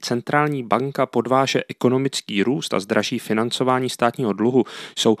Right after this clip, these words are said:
hodně daleko za všemi představitelnými mezemi drzosti. Limitem růstu české ekonomiky rozhodně není centrální banka a dočasné problémy s inflací, ale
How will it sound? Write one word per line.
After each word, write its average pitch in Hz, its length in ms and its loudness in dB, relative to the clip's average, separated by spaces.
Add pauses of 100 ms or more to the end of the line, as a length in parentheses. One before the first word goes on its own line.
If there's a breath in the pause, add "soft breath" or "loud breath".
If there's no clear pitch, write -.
(120 loud breath)
hodně 131 360 4
daleko 95 460 0
za 98 140 -4
všemi 135 440 0
představitelnými 117 1120 -2
mezemi 107 520 -2
drzosti. 104 720 -2 (640 loud breath)
Limitem 123 440 2
růstu 120 360 0
české - 440 -2
ekonomiky 135 520 0
rozhodně 143 400 2
není 113 380 0
centrální 95 580 -2
banka 90 380 0
a 98 100 -4
dočasné 92 540 -4
problémy 90 460 -4
s - 80 -10
inflací, 92 580 -6
ale 90 240 0